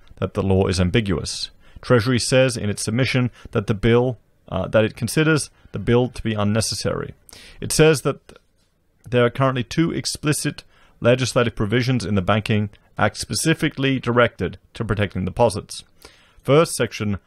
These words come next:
thirteen A three of the Banking Act provides for priority repayments of protected accounts, including deposit accounts, within the meaning of the bill. It is unlikely even that the A D I were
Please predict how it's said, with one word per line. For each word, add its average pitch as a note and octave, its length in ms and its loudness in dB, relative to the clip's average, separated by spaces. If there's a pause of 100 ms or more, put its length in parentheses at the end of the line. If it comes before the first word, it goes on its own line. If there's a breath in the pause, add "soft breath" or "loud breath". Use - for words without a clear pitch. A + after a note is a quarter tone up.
(120)
thirteen A#2+ 540 0
A G2+ 180 0
three A#2 340 -2
of - 180 -4
the E2 100 -6
Banking F#2+ 420 -2
Act F#2+ 160 0
provides D3 580 2 (520 soft breath)
for G#2+ 160 -6
priority C3 500 2
repayments C#3 560 0
of G2 140 -4
protected A#2 420 -2
accounts, B2 380 -2
including A2+ 380 0
deposit A#2+ 360 0
accounts, B2 420 -2
within G#2+ 480 -2
the G2+ 120 -2
meaning F#2 260 2
of E2 80 -4
the F2 80 -6
bill. G#2 380 2 (420 loud breath)
It G#2 60 -4
is G2 100 0
unlikely A2+ 560 2
even G#2+ 560 0
that - 200 -6
the - 120 -4
A G2 160 4
D F#2+ 180 2
I F#2+ 300 2 (380 soft breath)
were F#2 340 4